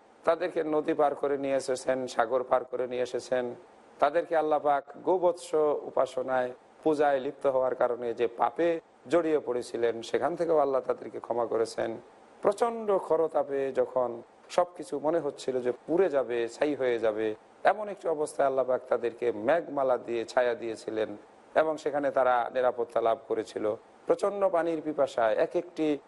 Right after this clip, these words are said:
গোত্রের ভিতরে যখন হাহুতাশ পড়ে গিয়েছিল, মূসা আলাইহিস সালামের কাছে যখন তারা ছুটে এসেছিলেন, তারা এসে আরজ করেছিলেন, "হে মূসা পয়গম্বর, আপনি রবের কাছে দোয়া করুন, তিনি যেন আমাদের পানির ব্যবস্থা করে দেন।"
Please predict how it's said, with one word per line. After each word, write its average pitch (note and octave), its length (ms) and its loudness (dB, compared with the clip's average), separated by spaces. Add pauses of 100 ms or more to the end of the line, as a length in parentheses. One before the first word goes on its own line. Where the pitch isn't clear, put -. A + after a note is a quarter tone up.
(160)
গোত্রের F#3+ 460 0
ভিতরে D#3 320 0
যখন B2 380 2
হাহুতাশ C#3+ 480 0 (100)
পড়ে G#2+ 220 -2
গিয়েছিল, F#2+ 520 -2 (320)
মূসা F#3+ 260 4
আলাইহিস E3+ 220 0
সালামের C#3+ 320 0
কাছে B2+ 280 0
যখন A#2 320 -4
তারা A2+ 160 2
ছুটে A#2+ 320 -2
এসেছিলেন, G2+ 520 -4 (340)
তারা D#3 220 2
এসে D#3 200 -2
আরজ C3+ 300 0
করেছিলেন, A#2 600 -2
"হে E3 180 4
মূসা D3+ 400 0
পয়গম্বর, B2+ 600 0 (360)
আপনি D#3 440 0
রবের D#3+ 360 2
কাছে D#3+ 260 -2
দোয়া B2+ 240 2
করুন, A2 400 -4 (260)
তিনি E3 180 0
যেন C#3+ 140 0
আমাদের A#2+ 400 0 (120)
পানির A#2+ 340 -2
ব্যবস্থা G2+ 440 -2
করে F#2+ 220 -4
দেন।" F#2+ 220 -12